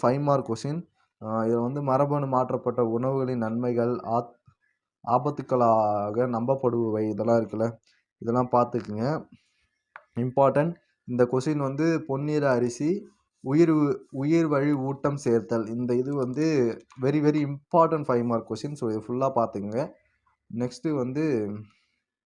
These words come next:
பாலிஹெட்ரோபேட் அப்படின்னு இருக்குல்ல, இதுவுமே இம்பார்ட்டன்ட் தான். So, இதெல்லாம் டூ மார்க்ஸ் கேட்பாங்க. பச்சை மலிர்வெளி,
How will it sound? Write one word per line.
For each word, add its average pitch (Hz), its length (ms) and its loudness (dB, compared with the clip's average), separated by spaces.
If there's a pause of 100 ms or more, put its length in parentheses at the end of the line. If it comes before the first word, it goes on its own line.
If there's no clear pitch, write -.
(1700)
பாலிஹெட்ரோபேட் 131 1600 2 (140)
அப்படின்னு 120 260 -2
இருக்குல்ல, 117 400 -2
இதுவுமே 123 400 0
இம்பார்ட்டன்ட் 123 540 0
தான். 139 240 2
So, 117 220 -4
இதெல்லாம் 123 400 -2 (200)
டூ 139 140 -2
மார்க்ஸ் 127 400 -2
கேட்பாங்க. 110 580 -4 (420)
பச்சை 156 460 2 (220)
மலிர்வெளி, 123 800 0